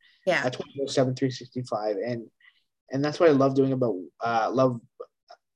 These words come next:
Speaker 2: what I do. I mean, I get, uh, messages from the, uh, the T V station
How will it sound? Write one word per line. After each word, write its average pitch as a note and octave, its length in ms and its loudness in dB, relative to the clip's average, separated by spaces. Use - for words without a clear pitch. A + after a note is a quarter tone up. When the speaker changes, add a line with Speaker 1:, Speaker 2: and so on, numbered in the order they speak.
Speaker 2:
what A#2 160 -2
I A2+ 80 0
do. C#3 240 6
I B2+ 80 4
mean, B2+ 180 2
I C#3 420 2
get, C#3 220 2
uh, A#2 260 2
messages B2+ 800 2
from B2+ 240 4
the, A#2+ 380 4
uh, G2+ 220 0
the B2+ 80 -6
T C#3+ 180 4
V C#3+ 180 8
station B2+ 600 0